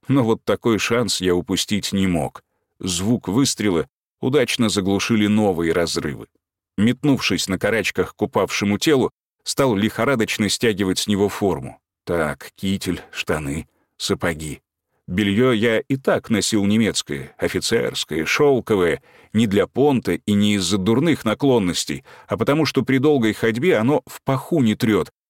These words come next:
и бекарасы с него сами сваливаются.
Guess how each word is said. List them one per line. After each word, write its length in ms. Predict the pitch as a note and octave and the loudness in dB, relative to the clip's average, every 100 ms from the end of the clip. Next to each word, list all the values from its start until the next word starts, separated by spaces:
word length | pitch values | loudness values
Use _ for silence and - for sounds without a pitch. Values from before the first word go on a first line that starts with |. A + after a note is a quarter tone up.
| _ - | _ -4
и 240 | B2+ - | 0 0
бекарасы 600 | B2 D#3 D#3+ A2+ G2 - | 0 0 2 2 0 -2
с 120 | F#2+ G#2+ | -2 0
него 200 | G2 G2 | 2 2
сами 320 | A2 F#2+ F#2 | 2 0 -2
сваливаются. 800 | - G2+ F2+ E2+ E2+ D2 - | 0 0 2 0 0 -2 -4